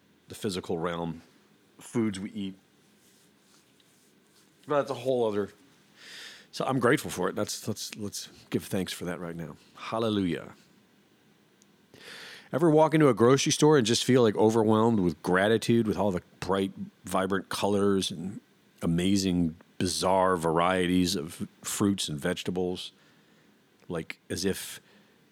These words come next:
farmed from alien planets? And, you know, in Hawaii, um,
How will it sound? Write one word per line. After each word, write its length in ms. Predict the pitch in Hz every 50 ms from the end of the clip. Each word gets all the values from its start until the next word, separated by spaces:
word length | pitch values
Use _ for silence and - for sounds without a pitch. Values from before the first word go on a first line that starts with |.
| _ _ _ _ _ _ _ _ _ _ _ _ _ _ _ _ - - -
farmed 560 | - - - - 113 104 110 110 107 104 107 -
from 240 | - - 92 101 - -
alien 360 | 120 117 117 113 113 107 101
planets? 680 | - - - 110 110 110 107 110 113 - - - -
And, 340 | 110 87 85 82 82 82 82 90 - _ _ _ _ _ _ _ _ _ _ _ _ _ _ _ _ _ _ _ _ _ _ _ _ _ - - - - _ _ _ -
you 80 | 160 165
know, 60 | 156
in 60 | 135
Hawaii, 640 | 131 135 123 123 120 131 156 170 147 131 117 110
um, 540 | 107 104 104 101 104 101 98 98 98 98 92